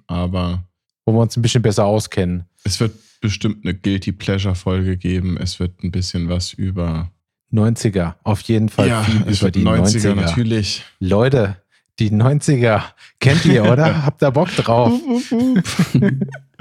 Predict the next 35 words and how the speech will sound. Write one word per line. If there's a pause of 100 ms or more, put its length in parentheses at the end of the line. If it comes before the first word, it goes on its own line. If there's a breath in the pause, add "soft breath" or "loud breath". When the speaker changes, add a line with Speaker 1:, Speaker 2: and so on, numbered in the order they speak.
(140)
Speaker 2:
<laughs>
Hin
und
wieder
muss
ich
mich,
glaub
ich,
noch
mal
über
den
ein
oder
anderen,
äh,
Film
im
Streaming
Speaker 1:
Oh,
das
gibt's
Speaker 2:
beschweren.
Speaker 1:
auch.
Tobis
Filmrant. (460)
Äh, (520)
oder
Streaming-Rant
<laughs>
gibt's
auf
jeden
Fall.